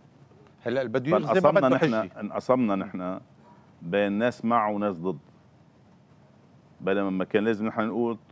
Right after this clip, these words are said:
Speaker 2: "طبقوا
Speaker 1: مم.
Speaker 2: القرارات الدولية، طبقوا"، آه، يعني إذ-، آه، الولايات المتحدة الأمريكية أخذت قرار بغزو بلد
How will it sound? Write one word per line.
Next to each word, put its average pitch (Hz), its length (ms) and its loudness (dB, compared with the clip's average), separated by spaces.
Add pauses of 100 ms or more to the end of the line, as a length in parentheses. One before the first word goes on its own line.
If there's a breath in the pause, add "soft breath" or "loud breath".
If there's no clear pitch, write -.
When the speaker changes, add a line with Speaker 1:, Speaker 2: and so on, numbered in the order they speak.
(140)
Speaker 2:
"طبقوا 127 560 -2
Speaker 1:
مم. 107 60 -12
Speaker 2:
القرارات 131 480 2
الدولية، 131 460 -4 (280)
طبقوا"، 117 500 2
آه، 95 500 -8
يعني 92 280 -6
إذ-، 107 260 -8
آه، 90 600 -12
الولايات 101 380 -2
المتحدة 123 260 -10
الأمريكية 117 480 -2
أخذت 123 240 -4
قرار 107 300 2
بغزو 113 440 0
بلد 107 300 2